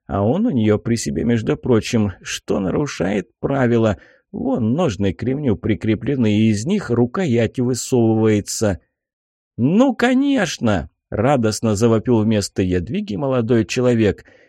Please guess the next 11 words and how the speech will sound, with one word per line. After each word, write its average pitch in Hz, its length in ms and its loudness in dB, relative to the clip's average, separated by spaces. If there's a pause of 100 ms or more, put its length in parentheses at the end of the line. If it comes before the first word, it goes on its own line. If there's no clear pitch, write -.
«Хотя 208 440 0
факт - 480 -2
победы, 180 480 0
чтобы 165 420 -2
вы 160 120 2
не 151 140 -2
говорили, 147 520 0
важен 123 640 0
и 214 140 -4
приятен». 131 920 0 (1200)
«Бесспорно», 104 1400 -2